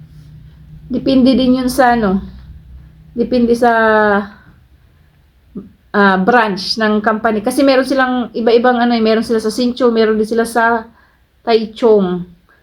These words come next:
So, ito po yung mga magagandang company na alam ko, guys.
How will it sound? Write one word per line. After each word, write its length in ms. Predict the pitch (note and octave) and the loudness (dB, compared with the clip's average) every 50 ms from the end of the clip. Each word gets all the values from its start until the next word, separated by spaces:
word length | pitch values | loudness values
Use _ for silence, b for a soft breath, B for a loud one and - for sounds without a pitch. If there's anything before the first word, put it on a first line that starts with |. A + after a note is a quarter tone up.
| _ _ _ _ _ _ _ _ _ _ _ | _ _ _ _ _ _ _ _ _ _ _
So, 300 | - - - A3+ A3+ G#3 | -8 -2 0 2 2 2
ito 180 | B3 B3 D4 D4+ | 2 0 -2 0
po 140 | - D#4+ D#4 | 2 4 4
yung 180 | D#4+ D4+ D4+ | 4 4 2
mga 160 | D4+ D4 D4 | 2 0 2
magagandang 960 | C#4+ C#4+ C#4+ C4+ C#4 C4+ C#4 C4+ C4+ B3+ C4 C4 C4 C4+ C#4+ D4+ D#4 D#4+ D#4+ E4 - - - - - - - - - _ _ - - - - - - - - - - - - _ _ _ _ - _ _ _ _ _ _ _ _ _ _ _ _ - | 2 2 2 2 2 4 2 2 2 2 2 2 2 2 2 0 0 -2 -2 -6 -12 -20 -20 -20 -20 -20 -20 -20 -20 _ _ -20 -20 -20 -20 -20 -20 -20 -20 -20 -20 -20 -20 _ _ _ _ -20 _ _ _ _ _ _ _ _ _ _ _ _ -4
company 560 | B3 B3 B3+ G#3+ - C#4 C#4 C#4 C4+ B3 A#3 | -2 -2 -2 0 0 0 0 2 2 2 2
na 340 | A#3 A#3+ B3+ B3+ A#3+ B3 D#3 | 2 2 2 2 0 0 2
alam 300 | G3+ A3+ A#3+ A3+ A#3 A#3 | 2 2 0 0 -2 -2
ko, 80 | A3+ | -4
guys. 480 | G#3+ G#3 G#3+ G3+ F#3+ F#3 G3 - - - | 0 2 2 2 2 0 -2 -6 -8 -12